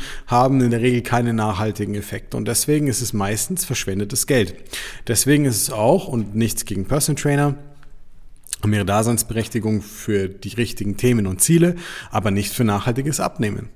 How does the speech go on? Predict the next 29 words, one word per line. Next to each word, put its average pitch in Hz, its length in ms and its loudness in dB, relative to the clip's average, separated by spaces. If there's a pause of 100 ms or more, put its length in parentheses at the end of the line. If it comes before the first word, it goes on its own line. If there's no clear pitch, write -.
(340)
und 107 100 4
nicht 117 220 4
für 123 120 2
nachhaltig 110 480 2
Wohlfühlen 139 380 6
im 101 60 2
eigenen 98 260 0
Körper 98 300 -4
und 98 80 -2
nicht 104 180 -2
für 113 160 0
ein 107 240 2
gutes, 120 540 2
äh, 117 340 0
Selbstbild 107 720 2
und 104 140 -4
nicht 107 160 -4
für - 100 -4
einen 107 120 0
guten 113 400 -2 (320)
Selbstwert. 110 640 2
Die 123 60 -4
können 202 220 4
dazu 156 280 0
beitragen 120 520 -2
zu 98 140 -6
diesen 98 240 -4
Themen, 95 460 -6
aber 113 480 0